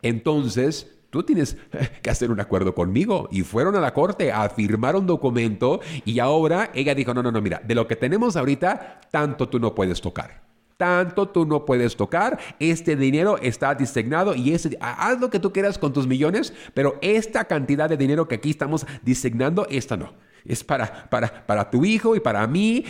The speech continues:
y, y el resto, pues haz lo que tú quieras". Ahora, pero qué bueno. Mira, podremos criticar <laughs> a, a, al Trump por muchas cosas, pero su esposa muy bien.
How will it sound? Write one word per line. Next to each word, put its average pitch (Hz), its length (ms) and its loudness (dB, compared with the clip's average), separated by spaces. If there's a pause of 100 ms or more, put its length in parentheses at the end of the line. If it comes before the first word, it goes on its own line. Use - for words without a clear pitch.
(120)
y, 117 260 -2 (100)
y 123 80 2
el 131 80 4
resto, 196 540 0
pues 135 160 -2
haz 139 80 0
lo 143 120 0
que 127 100 -4
tú 120 140 -2
quieras". 135 360 -2 (160)
Ahora, 127 220 0
pero 127 180 0
qué 147 80 2
bueno. 151 720 0 (360)
Mira, 120 400 0
podremos 123 480 0
criticar 123 840 -2 (120)
<laughs> 127 100 -12
a, 107 80 -6 (240)
a, 98 120 -2
al 113 260 0
Trump 190 280 -2
por 113 140 0
muchas 135 340 0
cosas, 160 360 -2
pero 104 180 0
su 107 140 0
esposa 117 600 0
muy 139 260 2
bien. 139 460 0